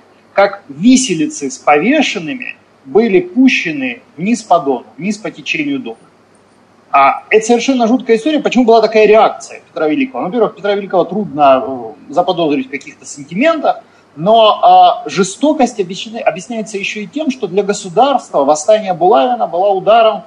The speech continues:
фактически в спину, потому что Россия тогда вела изнурительную, э, северную войну со Швецией, и, разумеется, еще какая-, какая-то внутренняя крамола. Тут уж вообще надо карать этих изменников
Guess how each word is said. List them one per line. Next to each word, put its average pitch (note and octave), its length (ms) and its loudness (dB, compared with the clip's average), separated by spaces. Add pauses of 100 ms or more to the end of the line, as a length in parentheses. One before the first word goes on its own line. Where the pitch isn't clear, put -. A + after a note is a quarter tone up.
фактически - 560 -6
в F3+ 80 -20
спину, A3 480 0 (480)
потому E3+ 220 0
что D#3+ 420 2
Россия A3+ 400 0
тогда F#3+ 260 -2
вела F#3 320 2
изнурительную, F#3 1040 -4
э, D3 40 -4
северную D#3 520 -6
войну D3 400 -2
со C#3+ 140 -12
Швецией, A#3+ 540 -4
и, - 20 -4
разумеется, F3+ 420 -8
еще F3 160 -12
какая-, - 300 -14
какая-то E3+ 380 -8
внутренняя D#3 580 -4
крамола. F#3+ 560 2
Тут F#3 180 -14
уж F3+ 160 -10
вообще G3 460 -2
надо F#3+ 240 0
карать E3 480 2
этих D3 240 -16
изменников D3+ 640 -10